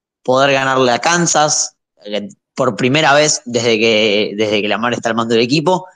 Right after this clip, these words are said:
y, y sería algo lindo, pero bueno, obviamente va a ser muy complicado.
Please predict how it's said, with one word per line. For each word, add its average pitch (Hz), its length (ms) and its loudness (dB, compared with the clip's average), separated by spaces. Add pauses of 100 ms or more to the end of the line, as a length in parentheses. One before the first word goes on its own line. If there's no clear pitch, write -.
(280)
y, 139 420 2
y 127 200 0
sería 175 320 0
algo 156 180 2
lindo, 156 400 2
pero 135 180 4
bueno, 151 280 2 (140)
obviamente 160 420 2
va 151 60 2
a 139 40 -2
ser 143 140 0
muy 147 100 0
complicado. 143 680 0